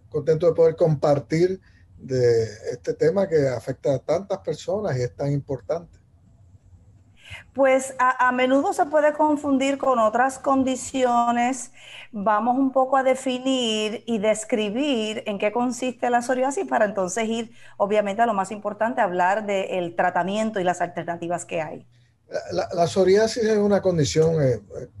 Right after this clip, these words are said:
Speaker 1: común, eh, puede afectar hasta el cinco por ciento de la población general en distintas, eh, en distintas comunidades. Eh, tiene un aspecto que es, es genético, un aspecto que es,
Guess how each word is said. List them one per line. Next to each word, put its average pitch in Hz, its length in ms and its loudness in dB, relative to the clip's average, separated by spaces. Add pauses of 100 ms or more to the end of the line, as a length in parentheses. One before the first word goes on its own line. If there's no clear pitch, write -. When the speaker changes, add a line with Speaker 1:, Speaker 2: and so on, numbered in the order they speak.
Speaker 1:
común, 143 500 0
eh, 139 220 0 (400)
puede 156 160 2
afectar 180 400 2
hasta 180 200 2
el 156 60 2
cinco 180 300 -2
por 156 160 4
ciento 202 360 0
de 190 60 2
la 170 120 0
población 139 460 0
general 170 380 4
en 170 140 0
distintas, 151 760 -6 (320)
eh, 120 340 -6 (600)
en 127 260 -16
distintas 139 380 -6 (240)
comunidades. 139 840 2 (440)
Eh, 131 360 2 (580)
tiene 165 180 2
un 180 100 0
aspecto 165 460 0
que 147 140 2
es, - 300 -2 (560)
es 151 340 0
genético, 160 880 0
un 147 160 -6
aspecto 135 480 -6
que 131 300 -4
es, - 320 -12